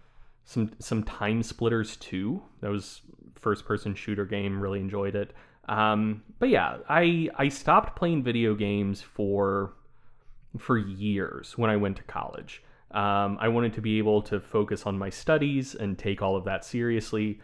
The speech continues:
So I didn't bring a T V, didn't bring any game consoles, and didn't play video games from the time I went to college until I'd been out for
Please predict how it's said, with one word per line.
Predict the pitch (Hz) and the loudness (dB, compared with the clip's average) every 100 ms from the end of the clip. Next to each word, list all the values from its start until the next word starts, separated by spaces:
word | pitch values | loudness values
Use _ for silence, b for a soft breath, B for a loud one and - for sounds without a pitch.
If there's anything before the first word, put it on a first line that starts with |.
| b b | b b
So | - - 104 101 | -6 4 6 6
I | 101 | 4
didn't | 117 120 | 2 2
bring | 117 110 | 4 2
a | |
T | 107 113 107 | 0 -2 -2
V, | 101 101 95 95 | -2 -2 -4 -6
didn't | - 107 | -2 0
bring | 104 104 | 2 2
any | 104 101 | 2 0
game | 98 98 98 | -2 -4 -4
consoles, | 101 95 - 98 95 92 b b b b b b - - | -6 -8 -6 -4 -4 -8 b b b b b b -10 0
and | 131 | 2
didn't | 170 247 311 | 4 4 4
play | - 170 185 | 2 0 2
video | 117 151 131 | 2 4 4
games | 101 101 101 98 95 | 2 0 0 -2 -4
from | - 110 104 104 104 104 101 104 | -2 2 2 2 2 2 0 -2
the | |
time | 104 123 135 | -2 0 2
I | |
went | 131 127 | 2 2
to | 123 | -2
college | - 101 101 104 104 | 0 2 4 2 0
until | 98 - 107 | -4 0 0
I'd | 101 | 0
been | 104 104 | 0 0
out | 98 98 | -2 -2
for | - 101 98 98 101 - | -6 -4 0 0 -2 -4